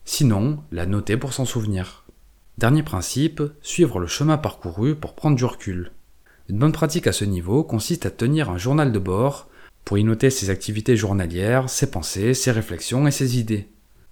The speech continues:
Personnellement, je liste tout dans l'application Google Keep et je classe les notes dans un fichier Excel à la fin du mois. Deux fois par an, je relis mon carnet de bord.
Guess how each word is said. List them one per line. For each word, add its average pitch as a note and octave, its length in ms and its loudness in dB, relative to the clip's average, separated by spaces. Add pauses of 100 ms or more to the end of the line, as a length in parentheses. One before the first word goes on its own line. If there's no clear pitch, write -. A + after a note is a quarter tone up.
(120)
Personnellement, G2+ 640 2
je G#2+ 140 4
liste A#2+ 280 2
tout C#3+ 140 0
dans G#2 140 2
l'application A2 500 -2
Google G#2 320 0
Keep D3+ 400 -2 (240)
et G2 100 -4
je F#2+ 140 -2
classe C3+ 300 2
les C3+ 80 4
notes C#3 340 2
dans F2+ 240 -4
un - 20 -8
fichier - 320 -2
Excel G#2+ 360 0
à F#2+ 80 2
la E2+ 80 -4
fin B2+ 160 0
du G#2+ 100 2
mois. F#2 320 -2 (540)
Deux A#2 160 4
fois E3 180 4
par F#2 240 0
an, C3 300 -2
je F#2+ 160 -4
relis F#2+ 340 0
mon B2+ 140 0
carnet G#2+ 320 0
de G2 40 -4
bord. F#2 380 -6